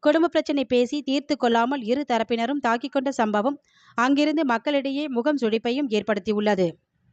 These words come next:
இச்சம்பவம் காவல்துறையினர்கள் தொடர்பு கொண்டு விசாரித்த பொழுது, இரு தரப்பிலும் புகார் கொடுத்திருக்கிறார்கள். புகார்களின் அடிப்படையில் விசாரணை மேற்கொள்ளப்பட்டு வருகிறது. கணவன் மனைவிக்கு இடையே ஏற்பட்ட பிரச்சனைகள் சமூக நலத்துறை மூலம் தீர்வு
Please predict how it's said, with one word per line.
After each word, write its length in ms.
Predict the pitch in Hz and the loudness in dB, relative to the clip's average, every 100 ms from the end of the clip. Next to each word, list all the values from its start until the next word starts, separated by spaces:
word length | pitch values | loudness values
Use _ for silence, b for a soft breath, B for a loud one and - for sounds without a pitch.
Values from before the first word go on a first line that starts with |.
| _ _ _ b b b b b | _ _ _ b b b b b
இச்சம்பவம் 640 | 294 294 294 277 302 330 302 | 0 2 2 2 2 0 0
காவல்துறையினர்கள் 800 | 254 269 302 254 233 240 233 294 | 2 2 0 -2 -2 -2 -4 -4
தொடர்பு 340 | 254 220 220 220 | -2 0 0 -2
கொண்டு 260 | 226 277 | -2 0
விசாரித்த 500 | 240 247 294 285 - | -2 0 0 0 -2
பொழுது, 400 | 196 196 285 - b b b | 0 0 -2 -8 b b b
இரு 280 | 247 311 359 294 | 2 4 4 4
தரப்பிலும் 400 | 269 269 277 285 | 2 0 -2 0
புகார் 300 | 262 285 294 | 2 2 2
கொடுத்திருக்கிறார்கள். 840 | 220 208 214 214 208 208 208 170 - _ _ _ | 0 0 -2 0 2 2 0 -2 -6 _ _ _
புகார்களின் 500 | 254 277 277 269 269 | 2 4 2 0 -4
அடிப்படையில் 520 | 233 240 247 247 302 | -4 -4 -4 -4 -6
விசாரணை 500 | 233 240 285 285 285 | -8 -4 -4 -4 -6
மேற்கொள்ளப்பட்டு 640 | 233 233 240 226 220 208 214 | -6 -8 -6 -6 -6 -6 -6
வருகிறது. 540 | 196 214 196 185 151 _ _ _ _ | -6 -6 -6 -6 -10 _ _ _ _
கணவன் 400 | 262 294 320 285 | -2 -2 -4 -4
மனைவிக்கு 400 | 254 269 262 247 | -6 -6 -8 -6
இடையே 340 | 240 254 277 | -6 -6 -8
ஏற்பட்ட 380 | 226 220 240 226 | -8 -8 -8 -8
பிரச்சனைகள் 500 | 220 214 233 226 285 | -8 -6 -8 -8 -10
சமூக 360 | - 247 285 285 | -6 -4 -4 -6
நலத்துறை 400 | 254 233 220 214 | -8 -6 -8 -6
மூலம் 260 | 208 180 | -8 -8
தீர்வு 300 | - 269 269 | -6 -8 -8